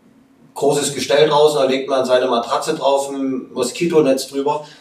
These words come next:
und dann wird man früh morgens wach und der Blick geht runter den Berg hinab auf die Beach, aufs Meer, auf den Strand, auf das Dorf. Also man, man, man, man wird da wach und weiß,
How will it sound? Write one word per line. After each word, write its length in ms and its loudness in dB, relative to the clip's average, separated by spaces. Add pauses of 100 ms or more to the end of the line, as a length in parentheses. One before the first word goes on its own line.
(140)
und 80 -4
dann 140 4
wird 180 2
man 140 0
früh 140 -4
morgens 420 -4
wach 240 0
und 140 -6
der 80 2
Blick 320 -6
geht 240 -6
runter 360 -2
den 220 -4
Berg 280 0
hinab 360 -2 (920)
auf 260 4
die 140 0
Beach, 360 0
aufs 340 0
Meer, 360 2
auf 140 -2
den 140 -4
Strand, 360 -4
auf 180 0
das 220 -6
Dorf. 320 0 (500)
Also 220 -10
man, 260 0
man, 240 -2
man, 280 -4
man 180 -4
wird 140 2
da 160 0
wach 160 0
und 180 -4
weiß, 540 -4